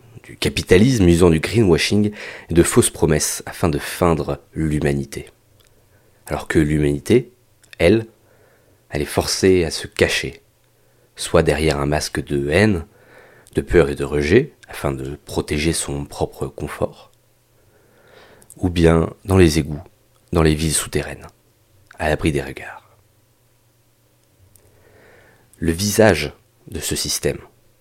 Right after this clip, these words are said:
est l'agent Smith et tous ces autres hommes blancs en costard. La résistance,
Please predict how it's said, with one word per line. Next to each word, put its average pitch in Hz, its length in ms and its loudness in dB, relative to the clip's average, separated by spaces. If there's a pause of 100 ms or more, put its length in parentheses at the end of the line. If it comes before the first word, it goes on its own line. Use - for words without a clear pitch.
(140)
est 87 80 0
l'agent 87 320 4
Smith - 520 -8 (500)
et 85 60 -2
tous - 280 -8
ces 78 240 -2
autres 80 280 0
hommes 78 160 2
blancs 71 200 0
en - 20 -8
costard. - 540 -12 (1900)
La 80 60 -2
résistance, 98 680 -2